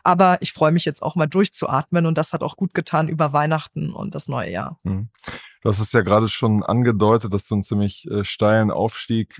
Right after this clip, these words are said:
Speaker 2: äh, hingelegt hast, bist sozusagen stellvertretender, äh, Fraktionsvorsitzender und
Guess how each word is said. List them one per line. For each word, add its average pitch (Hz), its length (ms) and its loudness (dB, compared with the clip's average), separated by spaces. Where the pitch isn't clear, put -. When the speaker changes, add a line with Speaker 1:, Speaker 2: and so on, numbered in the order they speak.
Speaker 2:
äh, 104 180 -2
hingelegt 107 600 0
hast, 110 240 0
bist - 160 -8
sozusagen 98 360 -6
stellvertretender, 98 720 -4
äh, 101 220 -2
Fraktionsvorsitzender 110 1300 -2
und 107 260 2